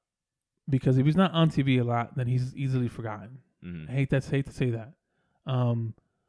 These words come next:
Speaker 1: he needs to be, he needs to have a, his own show in the, you know, something like that. You know what I mean? Like
Speaker 2: Yeah.
Speaker 1: a,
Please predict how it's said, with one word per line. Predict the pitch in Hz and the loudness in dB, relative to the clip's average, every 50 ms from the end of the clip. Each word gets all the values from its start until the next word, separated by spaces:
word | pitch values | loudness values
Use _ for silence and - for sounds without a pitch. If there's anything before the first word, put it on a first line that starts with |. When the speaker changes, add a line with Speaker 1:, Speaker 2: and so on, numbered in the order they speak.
| _ _ _ _ _ _ _ _ _ _ _ _ _ _ _ _ _ | _ _ _ _ _ _ _ _ _ _ _ _ _ _ _ _ _
Speaker 1:
he | - - 147 | -6 0 2
needs | 165 156 - | 2 2 4
to | - 131 | 4 4
be, | 139 135 131 123 120 117 - _ _ _ _ _ _ _ _ _ _ _ _ _ _ - - - - - - - - - | 4 4 4 2 -2 -4 -8 _ _ _ _ _ _ _ _ _ _ _ _ _ _ -16 -16 -16 -14 -16 -18 -20 -20 -18
he | - 104 - - - 139 143 | -16 -16 -16 -12 -4 2 4
needs | 170 170 - | 4 4 4
to | 175 160 | 4 4
have | 160 151 147 | 4 6 4
a, | 139 135 | 4 2
his | - - 131 123 120 131 | 0 -2 -2 0 2 2
own | 123 123 123 120 120 | 2 2 2 0 -2
show | - - - 139 135 135 135 135 135 135 131 131 131 - - - - | -4 -4 -2 0 2 2 2 2 2 2 0 0 -2 -4 -8 -8 -6
in | 135 127 | -4 -2
the, | 123 120 117 127 113 | -2 -2 -2 -2 2
you | 160 185 | 4 4
know, | 190 160 | 4 6
something | - - 190 180 | 6 4 6 6
like | 156 139 | 4 4
that. | - 147 131 120 113 | 4 2 2 0 -2
You | 127 | -2
know | 131 | 0
what | 135 | 0
I | |
mean? | 135 139 135 | 2 2 2
Like | 127 120 - | 0 0 -2
Speaker 2:
Yeah. | 131 | -4
Speaker 1:
a, | 117 | -6